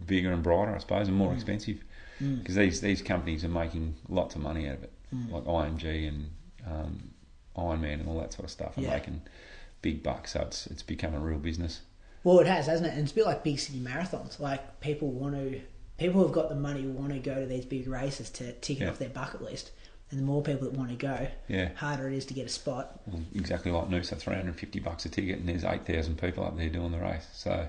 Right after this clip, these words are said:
Speaker 2: And do they cap it at eight thousand and sell it out?
Speaker 1: Uh, yeah, I think so.
Speaker 2: Yeah.
Speaker 1: Yeah, yeah.
Speaker 2: Yeah, it's unreal, isn't it?
Speaker 1: Yeah,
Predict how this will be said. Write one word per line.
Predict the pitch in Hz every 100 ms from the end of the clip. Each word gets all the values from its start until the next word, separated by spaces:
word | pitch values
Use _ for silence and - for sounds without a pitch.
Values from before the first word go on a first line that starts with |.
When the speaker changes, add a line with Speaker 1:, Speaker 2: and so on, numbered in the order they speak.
| -
Speaker 2:
And | 156
do |
they | 156 123
cap | - - 131
it | 139
at | 135
eight | 120
thousand | 123 120 185
and | 156
sell | - 131
it | 127
out? | 165 - - -
Speaker 1:
Uh, | 90 85 85 82 82
yeah, | 85 85 - -
I |
think | - 87
so. | -
Speaker 2:
Yeah. | 90 98
Speaker 1:
Yeah, | 92 82 - - - -
yeah. | 90 - 123
Speaker 2:
Yeah, | -
it's | -
unreal, | 135 131 139
isn't | 170
it? | 190 - -
Speaker 1:
Yeah, | 98